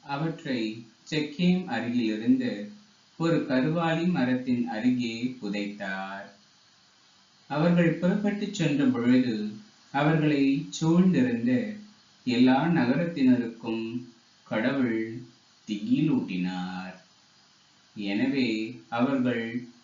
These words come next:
யாக்கோபின் புதல்வரை துரத்திச் செல்லவில்லை. இவ்வாறு யாக்கோபும் அவரோடிருந்த எல்லா மக்களும் கானான் நாட்டிலுள்ள லூசு என்ற பெத்தேலுக்கு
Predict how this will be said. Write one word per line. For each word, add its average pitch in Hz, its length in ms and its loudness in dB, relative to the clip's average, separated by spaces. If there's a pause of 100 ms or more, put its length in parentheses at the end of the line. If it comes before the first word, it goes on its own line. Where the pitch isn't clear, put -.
(200)
யாக்கோபின் 170 920 2
புதல்வரை 127 800 0
துரத்திச் 143 420 -6
செல்லவில்லை. 98 920 -8 (800)
இவ்வாறு 107 800 -4 (260)
யாக்கோபும் 117 1040 -4 (400)
அவரோடிருந்த 127 1080 2 (180)
எல்லா 117 380 -4
மக்களும் 107 800 -4 (480)
கானான் 151 480 0
நாட்டிலுள்ள 113 880 0 (340)
லூசு 147 920 -2
என்ற 127 260 2
பெத்தேலுக்கு 123 1040 -4